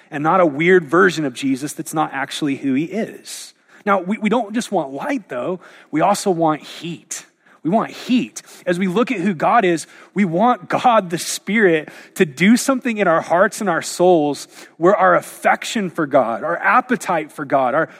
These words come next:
pleasure in God, our delight in God actually increases and grows over time.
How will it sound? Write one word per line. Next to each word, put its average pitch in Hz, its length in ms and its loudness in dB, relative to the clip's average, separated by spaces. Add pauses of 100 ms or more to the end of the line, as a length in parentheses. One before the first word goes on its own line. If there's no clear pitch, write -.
pleasure 220 540 2
in 165 200 -4
God, 143 260 0
our 160 100 0
delight 185 540 0
in 190 180 -4
God 151 260 4 (180)
actually 190 480 0
increases 170 640 -2
and 147 160 -2
grows 143 340 0
over 135 200 -6
time. - 520 -10